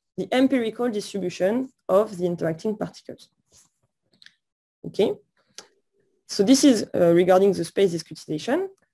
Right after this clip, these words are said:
And now, if you need to discretize the, the previous equation in time,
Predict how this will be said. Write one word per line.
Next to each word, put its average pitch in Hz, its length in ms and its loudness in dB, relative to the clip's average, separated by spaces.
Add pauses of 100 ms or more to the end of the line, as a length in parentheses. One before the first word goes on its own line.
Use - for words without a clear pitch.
(300)
And 185 140 2
now, 196 400 2 (340)
if - 180 -6
you 202 220 -4
need 285 200 2
to - 80 -10
discretize 196 680 0
the, 156 280 -2
the 147 340 -4
previous 208 320 -2
equation 170 360 -4
in 151 140 -2
time, 247 380 0